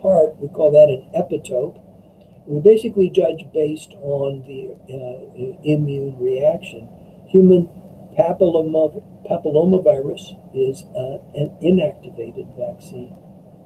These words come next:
Recombinant D N A is the wave of the future where we take out an epitope and we insert that into a bacterial cell and have it make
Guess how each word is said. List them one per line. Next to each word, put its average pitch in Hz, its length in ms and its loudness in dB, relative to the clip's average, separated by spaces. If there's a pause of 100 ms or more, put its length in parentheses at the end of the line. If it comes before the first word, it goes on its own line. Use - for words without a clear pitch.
(520)
Recombinant 190 640 2
D 175 200 4
N 156 100 2
A 185 160 4
is 143 200 2
the 135 120 -8
wave 143 380 4
of 139 100 -6
the 135 80 -10
future 190 380 -4
where 139 180 0
we 143 140 -6
take 156 340 -4
out 156 160 2
an 135 200 -6 (180)
epitope 151 680 -2 (440)
and 151 100 -4
we 143 160 0
insert 175 480 -2
that - 160 4
into 151 280 -2
a - 40 4
bacterial - 640 2
cell 160 320 4
and 143 140 -2
have 180 160 -4
it 160 180 -10
make 147 720 -4